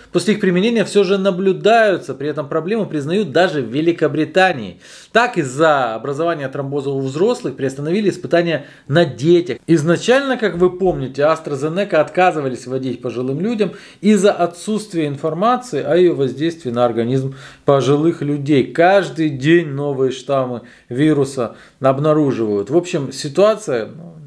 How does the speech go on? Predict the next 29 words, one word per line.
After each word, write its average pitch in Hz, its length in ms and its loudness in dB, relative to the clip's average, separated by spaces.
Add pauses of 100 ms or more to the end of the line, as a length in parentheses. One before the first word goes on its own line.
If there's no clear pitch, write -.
не 139 160 -4
очень. 117 380 -2 (260)
Украинский 240 680 2
Минздрав, 226 600 2
как 196 200 -6
и 202 40 -4
прежде 202 500 2
же, 123 140 -8
продолжает 202 600 2
делать 247 320 0
вид, 196 180 -6
что - 160 0
его 202 180 4
это 196 160 2
не 185 340 0
касается, 151 920 0 (240)
и 175 80 4
он 202 180 4
не 196 80 -2
обязан 185 440 0
хотя 165 300 -4
бы 165 120 -2
перепроверить 170 1040 2
противопоказания 135 960 -2 (220)
для 160 180 4
использования 151 760 0
вакцины. 135 640 -4 (300)
Может, 185 220 0
надо 185 320 2